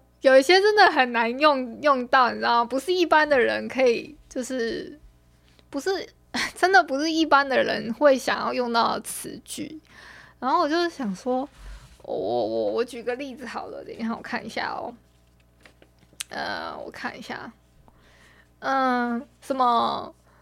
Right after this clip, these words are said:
比如说，“念之在之都是对你情深爱重。”这个谁会平常，平常会用到？我就想说，这个，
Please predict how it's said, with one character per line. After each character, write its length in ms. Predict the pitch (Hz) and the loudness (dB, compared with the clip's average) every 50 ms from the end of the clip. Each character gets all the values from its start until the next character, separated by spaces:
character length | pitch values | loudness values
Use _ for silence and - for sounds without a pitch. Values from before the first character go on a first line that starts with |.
| _ _ _ - _ _ _ _ _ _ _ _ _ _ _ _ _ _ _ _ _ _ - | _ _ _ -20 _ _ _ _ _ _ _ _ _ _ _ _ _ _ _ _ _ _ -10
比 120 | - 240 | -6 -2
如 160 | 233 240 254 | 0 0 0
说 680 | 254 - - 330 339 349 359 349 370 359 359 349 359 - _ _ - - _ _ | 0 4 8 8 10 10 10 10 10 8 8 6 4 0 _ _ -20 -20 _ _
，“念 340 | - 440 440 415 370 320 294 | 2 2 4 4 4 2 -2
之 300 | - - 311 320 320 320 | -2 0 0 0 0 0
在 260 | 320 349 330 302 269 262 | 2 4 4 4 4 0
之 320 | 262 - 269 269 277 269 | -2 -4 -6 -4 -4 0
都 220 | 254 277 277 285 | 2 2 2 2
是 200 | 269 - 294 277 | 2 0 -4 -6
对 340 | 262 - - 320 285 254 240 | -6 -2 0 0 0 0 0
你 400 | 226 - - - - - - - - | -6 -10 -12 -14 -16 -18 -18 -20 -18
情 440 | - - - - 226 208 208 226 233 | -14 -10 -6 -6 -4 -4 -4 -6 -6
深 380 | - - - 254 247 247 254 | -6 -2 -2 -2 -2 -2 -6
爱 320 | 269 - 269 254 233 214 226 | -4 0 0 0 0 -2 -6
重。” 420 | 247 - 262 240 220 - - - - - 359 | -8 -4 -2 -2 -2 -2 -6 -14 -20 -20 -6
这 120 | - - 453 | 2 4 6
个 300 | 480 494 466 415 415 - | 8 8 8 6 4 4
谁 200 | - 370 370 392 | 4 6 6 6
会 180 | 440 453 403 | 4 2 2
平 240 | 392 494 392 359 359 | 4 2 2 4 4
常， 240 | 370 349 349 330 339 | 4 4 4 4 2
平 600 | 381 381 - - - - - - - _ - 480 508 508 | -2 -6 -14 -16 -16 -16 -18 -18 -14 _ 6 8 8 8
常 380 | - - - - - - - 508 | 8 4 0 -2 0 2 2 4
会 340 | 403 415 427 440 440 427 440 | 4 4 2 0 0 2 4
用 300 | 440 453 415 370 370 370 - - | 4 6 6 4 2 -2 -4 2
到？ 260 | - 392 349 302 359 - - - - - - - - - - | 4 4 4 4 2 -2 -8 -14 -14 -14 -14 -14 -14 -10 -6
我 140 | 370 370 | -4 0
就 80 | 370 440 508 - 571 | 2 2 4 4 4
想 160 | 523 330 330 | 4 2 2
说， 100 | 339 403 427 453 466 466 508 - _ _ _ _ - | 0 0 2 2 2 0 -2 -8 _ _ _ _ -4
这 140 | - 466 440 | -2 -2 0
个， 320 | 370 381 359 339 330 294 | 0 2 2 2 2 0